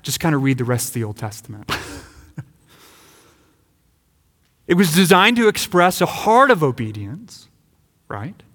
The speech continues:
Representative. But it couldn't create a desire to obey.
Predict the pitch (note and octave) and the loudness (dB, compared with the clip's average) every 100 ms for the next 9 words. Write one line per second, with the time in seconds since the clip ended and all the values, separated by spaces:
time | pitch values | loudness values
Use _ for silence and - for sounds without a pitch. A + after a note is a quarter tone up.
0 | _ _ _ _ _ _ _ _ _ A2 | _ _ _ _ _ _ _ _ _ -12
1 | A#2 G#2+ G#2 C#3+ - _ _ _ - _ | -10 -12 -10 -14 -16 _ _ _ -20 _
2 | C#3+ F#3 G#3 - - C4 G#3+ - - G3 | 2 4 2 2 4 4 2 -2 -2 2
3 | F3+ F3 A#3+ G#3+ F#3 - - G3 E3 F#3+ | 4 6 8 6 2 -6 -2 2 4 4
4 | D3 G3 A3 G3+ F#3 G3 G3 G3 G3+ F#3+ | 6 6 6 2 -2 0 4 4 6 4
5 | F3+ D3 B2 - - | 2 0 -4 -10 -20